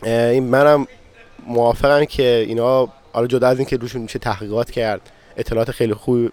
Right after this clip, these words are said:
به دست آورد که اصلاً پیشگیری کرد از این کارا، خب خیلی، اه، چی بهش می‌گن، بار سنگینیه دیگه. و به نظر من تا صد درصد، صد درصد مطلق فردی، اه، مطمئن نباشه،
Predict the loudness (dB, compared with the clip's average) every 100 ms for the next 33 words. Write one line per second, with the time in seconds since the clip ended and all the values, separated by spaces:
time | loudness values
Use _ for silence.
0 | -4 -4 -4 -6 -8 -8 -10 -8 -8 -6
1 | -4 0 2 0 -2 -6 -2 2 4 2
2 | -4 _ _ -20 _ _ -8 -8 -18 -4
3 | 2 4 4 -2 _ _ 0 2 2 0
4 | -4 -4 -8 -8 -10 _ _ -4 0 0
5 | -2 -6 -4 -4 -2 -4 -10 -14 -16 _
6 | _ _ _ _ _ -2 0 2 2 2
7 | 2 2 0 -2 -16 -12 -4 -4 -4 -6
8 | -6 -4 2 2 2 -4 -8 -4 -2 2
9 | 2 4 2 4 4 4 0 -20 _ _
10 | -20 _ _ 0 2 2 -2 -4 -6 -8
11 | -4 -2 -2 -2 -4 -6 -16 _ -2 0
12 | 4 6 6 4 2 -4 -12